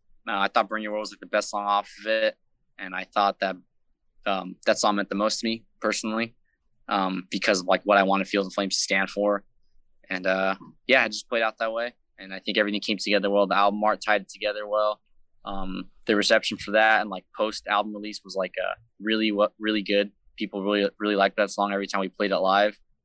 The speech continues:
And, um, and even the people who didn't know who the fuck we were when they saw us live, that's the song that people, like, enjoyed the most.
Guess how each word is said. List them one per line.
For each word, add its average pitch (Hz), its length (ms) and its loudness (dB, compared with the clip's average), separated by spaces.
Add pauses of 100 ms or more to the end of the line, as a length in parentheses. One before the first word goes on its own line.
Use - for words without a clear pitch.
(360)
And, 92 100 -14
um, 92 300 -8 (420)
and 107 100 2
even 110 100 4
the 107 60 0
people 104 240 -2
who 101 60 -2
didn't 104 220 2
know 104 120 4
who 101 80 -4
the 104 80 -4
fuck 107 260 0
we 104 100 -2
were 104 140 -2
when 101 100 -4
they 98 80 -2
saw 101 300 4
us 104 180 -2
live, 104 280 -2 (340)
that's 107 180 -6
the - 60 -16
song 98 240 -8
that 90 120 -8
people, 98 220 -6
like, 92 160 0
enjoyed 95 260 -2
the 92 60 -2
most. 104 400 2